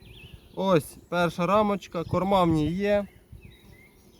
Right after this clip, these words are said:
Е, бджоли зовсім небагато, но від того часу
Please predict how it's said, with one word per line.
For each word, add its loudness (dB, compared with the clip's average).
Е, -6
бджоли -2
зовсім -2
небагато, 0
но 2
від -4
того 0
часу 0